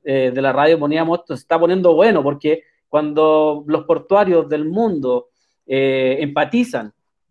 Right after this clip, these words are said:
y solidarizan con los portuarios chilenos, a-, hay alguien que va a sufrir mucho ahí, Bonapen y un sinfín de, de personajes más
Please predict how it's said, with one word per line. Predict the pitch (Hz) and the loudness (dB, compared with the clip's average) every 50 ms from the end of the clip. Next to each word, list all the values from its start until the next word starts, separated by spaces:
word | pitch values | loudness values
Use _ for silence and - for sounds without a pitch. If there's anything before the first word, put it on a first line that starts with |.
| _ _ | _ _
y | - 131 | -18 -18
solidarizan | - - - 165 160 151 147 156 151 151 156 156 233 240 220 - 139 113 117 120 | -18 -8 -2 0 0 0 0 0 2 2 2 2 0 -2 -2 -4 -6 -6 -8 -10
con | - _ 135 135 139 135 135 | -12 _ -8 -6 -6 -4 -4
los | 135 143 143 143 | -4 -4 -6 -4
portuarios | - 185 - - 156 151 156 170 165 | -6 -8 -6 -2 -2 -2 -2 -2 -4
chilenos, | - 208 196 196 160 123 123 139 180 - _ _ _ _ _ _ _ _ _ | -4 0 2 2 2 2 0 -4 -8 -10 _ _ _ _ _ _ _ _ _
a-, | - 139 156 160 170 | -4 -2 0 2 2
hay | 233 247 226 | 4 4 4
alguien | 190 170 185 185 190 185 | 4 2 2 0 -2 0
que | - 160 | 2 2
va | 156 | 2
a | 147 | 0
sufrir | 147 139 - 175 165 151 | -2 -4 -2 -2 0 0
mucho | 147 185 202 190 - 180 | 2 0 0 0 2 2
ahí, | 190 196 220 226 214 160 131 120 104 - _ _ _ _ _ | 2 2 2 2 0 -2 -2 -4 -6 -10 _ _ _ _ _
Bonapen | - 131 135 139 139 135 143 156 160 160 160 156 147 143 151 156 156 156 156 156 143 | -16 -6 -4 -2 -2 -2 -2 -2 -2 0 -2 -2 0 0 0 0 0 -2 -4 -6 -6
y | 135 | -8
un | 147 143 | -10 -8
sinfín | 143 143 139 143 - 180 190 180 | -8 -10 -10 -6 -6 -6 -4 -2
de, | 190 196 190 190 185 | 0 0 0 0 0
de | 175 180 | -2 0
personajes | 170 165 165 - 170 165 175 170 - 185 180 | 0 -2 -2 -2 -2 -2 -2 0 -2 -4 -4
más | 180 180 180 156 135 131 | -2 -2 -4 -4 -4 -6